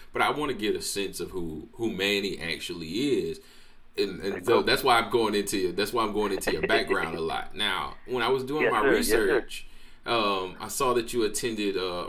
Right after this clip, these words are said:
Speaker 1: Roman Catholic High School, Mount Saint Michael Academy. And for those who don't
Speaker 2: Yeah.
Speaker 1: know,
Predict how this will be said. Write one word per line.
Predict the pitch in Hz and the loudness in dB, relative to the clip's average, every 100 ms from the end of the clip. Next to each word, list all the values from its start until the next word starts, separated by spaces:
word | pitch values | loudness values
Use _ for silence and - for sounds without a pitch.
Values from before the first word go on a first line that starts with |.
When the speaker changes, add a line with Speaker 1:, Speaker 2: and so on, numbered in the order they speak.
| - | -4
Speaker 1:
Roman | 110 123 113 | -2 -2 0
Catholic | 110 - 98 | -2 -2 -2
High | 95 | -2
School, | 95 101 98 | -2 0 0
Mount | 85 98 104 101 | 0 0 -2 -2
Saint | - 98 95 - | -4 -2 -2 -4
Michael | 92 98 92 90 | -4 -4 -2 -2
Academy. | 78 165 151 101 - 107 - | -2 -2 0 -2 -4 -8 -6
And | 101 | -6
for | - 101 | -4 -4
those | 117 151 160 | 0 0 0
who | 127 | 0
don't | 113 98 | -2 -2
Speaker 2:
Yeah. | |
Speaker 1:
know, | 104 170 104 82 | 0 2 2 -2